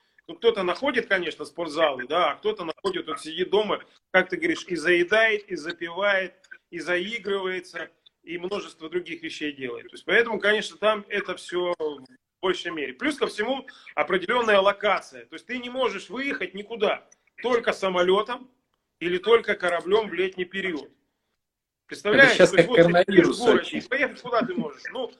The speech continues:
Speaker 1: сто километров до Дудинки дорога и сто километров обратно с Дудинки до Норильска. Всё, больше ты никуда поехать не можешь.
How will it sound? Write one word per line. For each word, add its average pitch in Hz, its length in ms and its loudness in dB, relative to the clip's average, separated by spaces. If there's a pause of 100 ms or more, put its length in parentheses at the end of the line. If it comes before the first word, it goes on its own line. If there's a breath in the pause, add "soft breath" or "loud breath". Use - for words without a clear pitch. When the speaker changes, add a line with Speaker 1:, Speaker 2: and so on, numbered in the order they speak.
(140)
Speaker 1:
сто 285 280 -4
километров 247 640 -2
до 208 100 2
Дудинки 254 460 -8
дорога 226 500 2 (220)
и 175 80 -8
сто 254 200 -8
километров 220 580 -2
обратно 196 380 -2
с - 80 -14
Дудинки 180 440 -8
до 151 140 -2
Норильска. 151 460 -8
Всё, 226 300 0
больше 220 340 -2
ты 208 100 -8
никуда 175 340 -2
поехать 160 440 -4
не 156 80 -14
можешь. 131 280 -16